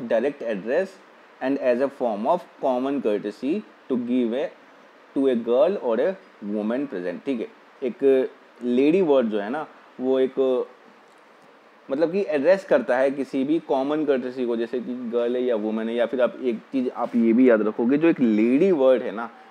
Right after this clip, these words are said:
जैसे ऐसे समझो कि जैसे मेल में हम बोलते हैं ना gentleman, ठीक है?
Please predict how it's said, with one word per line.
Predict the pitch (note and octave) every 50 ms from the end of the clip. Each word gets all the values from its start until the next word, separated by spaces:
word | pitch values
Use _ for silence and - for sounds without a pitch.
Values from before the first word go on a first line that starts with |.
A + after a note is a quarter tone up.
| - -
जैसे | C#3+ D#3 F#3+ F#3+ E3+ C#3+ - - - - - -
ऐसे | C#3+ D#3 F#3
समझो | D#3+ D#3+ B2 A2 A2+ A#2
कि | C3
जैसे | C#3 D3+ D3+ E3+ E3 D3+ C#3+ - - - - -
मेल | D3 B2+ B2+ C#3+ D3+ E3 E3+
में | F3 F3+
हम | F3 E3+
बोलते | D#3+ D#3 D3+ E3
हैं | G3+ G3+
ना | -
gentleman, | - C#3 C#3+ C#3+ D3+ C#3+ C#3 C3 A#2+ A2 G#2+ A2 - - - - - - - _ - -
ठीक | E3+ F3 E3
है? | D3 -